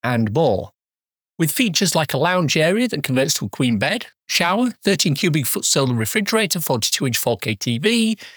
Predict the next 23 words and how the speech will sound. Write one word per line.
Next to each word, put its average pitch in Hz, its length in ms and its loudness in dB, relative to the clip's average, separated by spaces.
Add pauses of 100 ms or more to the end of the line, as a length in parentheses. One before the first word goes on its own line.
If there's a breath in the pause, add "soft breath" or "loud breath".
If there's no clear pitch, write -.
(260 loud breath)
dishwasher, 214 720 4
cooktop, 190 500 2
movable 123 320 0
kitchen 202 360 0
island, 190 360 2
eight 208 200 0
foot - 240 -4
outside 151 480 -2
patio, 139 500 -2
and 117 120 0
more, 170 360 4 (500 loud breath)
the 226 60 0
H 233 160 2
D 220 140 0
twenty-four 160 480 0
is - 100 -2
quite - 420 -4
spectacular - 760 -2 (480 soft breath)
and 160 160 2
has 196 200 0
a 214 60 0
price 104 480 -2
tag 101 240 -4